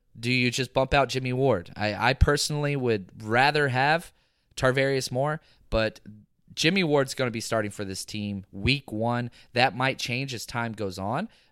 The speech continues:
but, um, I'm just telling you that's the way it is. And then, of course, our three special teamers, Robbie Gould,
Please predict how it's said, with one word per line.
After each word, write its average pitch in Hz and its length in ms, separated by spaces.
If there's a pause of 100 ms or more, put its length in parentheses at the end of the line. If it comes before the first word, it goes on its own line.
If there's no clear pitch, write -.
(100)
but, 104 220
um, 101 360
I'm 107 120
just 113 180
telling 113 240
you 104 80
that's 101 240
the 101 60
way 95 100
it 87 60
is. 90 160
And 135 100
then, 175 80
of 175 140
course, 170 260
our 131 80
three 147 240
special 131 400
teamers, 120 400
Robbie 139 300
Gould, 117 420